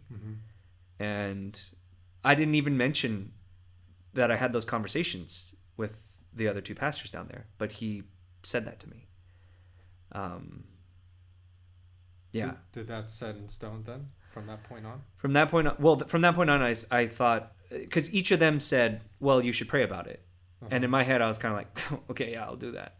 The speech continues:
Speaker 2: <laughs> But, but
Speaker 1: Yeah, sure.
Speaker 2: <laughs> Yeah. But after, after the third time, I thought, "Oh,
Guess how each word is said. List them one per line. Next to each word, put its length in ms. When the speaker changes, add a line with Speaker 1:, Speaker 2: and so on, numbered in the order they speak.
Speaker 2:
<laughs> 160
But, 160
but 160
Speaker 1:
Yeah, 180
sure. 320
Speaker 2:
<laughs> 120
Yeah. 1120
But 600
after, 800
after 220
the 100
third 220
time, 240
I 80
thought, 180
"Oh, 200